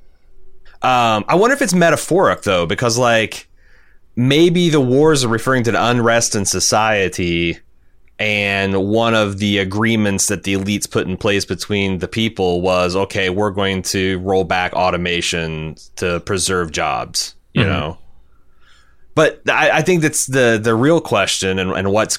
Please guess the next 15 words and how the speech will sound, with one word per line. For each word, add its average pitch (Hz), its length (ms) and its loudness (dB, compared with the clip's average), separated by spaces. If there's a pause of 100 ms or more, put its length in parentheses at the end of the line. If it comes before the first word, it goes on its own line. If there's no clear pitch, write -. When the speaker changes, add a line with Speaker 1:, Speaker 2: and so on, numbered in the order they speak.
(100)
Speaker 1:
this 101 180 -2
is 101 80 -4
kind 110 160 0
of 95 60 -4
a 92 80 0
bleak 104 340 -4
season, 101 560 -2
is 92 280 -2
it 95 80 -2
feels 117 320 0
like 104 160 0
this 107 180 -2
is 98 180 -4
a, 90 480 0
a, 90 360 -4